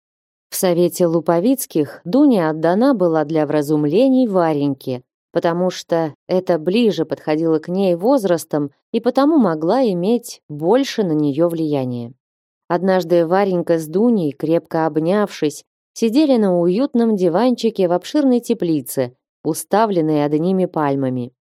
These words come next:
Других растений в теплице не было. Говорили девушки о союзе, к которому так неудержимо влеклась мечтательная Дуня.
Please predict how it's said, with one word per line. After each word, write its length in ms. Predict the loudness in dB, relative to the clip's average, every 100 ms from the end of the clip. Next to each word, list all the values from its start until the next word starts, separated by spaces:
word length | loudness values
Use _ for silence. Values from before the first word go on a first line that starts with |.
| -2
Других 420 | 0 2 2 2
растений 500 | 0 0 2 2 0
в 80 | -2
теплице 440 | -2 0 0 2
не 220 | 2 0
было. 320 | 0 -4 -6 -10 _ _
Говорили 520 | -2 0 0 0 0 0
девушки 460 | 0 -2 -4 -2
о 120 | -2
союзе, 680 | -2 -2 0 0 0 0 -4 -6 _ -10
к 80 |
которому 600 | -4 -2 2 2 2 0
так 300 | 0 0 0
неудержимо 1000 | 0 2 2 2 0 0 0 2 4 2
влеклась 640 | 0 -2 -2 -2 -2 -4 -8
мечтательная 1000 | -8 -8 -4 -4 -2 -2 0 0 -2 -2
Дуня. 500 | -4 -6 -6 -8